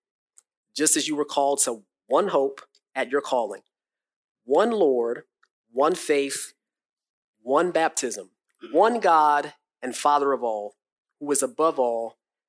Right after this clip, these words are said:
and through all and in all. We're not so different from the early church. Really, we have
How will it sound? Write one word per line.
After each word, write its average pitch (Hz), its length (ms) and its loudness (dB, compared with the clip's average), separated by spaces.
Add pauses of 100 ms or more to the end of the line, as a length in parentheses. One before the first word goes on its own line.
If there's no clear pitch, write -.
(340)
and - 80 -20
through 160 320 0
all 107 320 0 (840)
and 123 140 -10
in 151 140 4
all. 110 260 -2 (1500)
We're 151 80 -2
not 170 220 0
so 143 140 2
different 135 360 -4
from 117 120 -4
the 113 120 -8
early 107 180 -8
church. - 540 -10 (1800)
Really, 160 280 2
we 170 380 -6
have 143 760 0